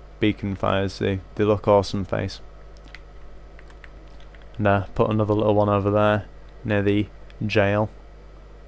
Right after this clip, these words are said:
which is, uh, cramped. So this is four beds in each compartment, and there's four of them.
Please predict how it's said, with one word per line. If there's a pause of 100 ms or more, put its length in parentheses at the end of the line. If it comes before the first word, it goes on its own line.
(380)
which
is,
uh, (800)
cramped. (800)
So
this
is
four
beds
in
each (160)
compartment,
and
there's
four
of
them.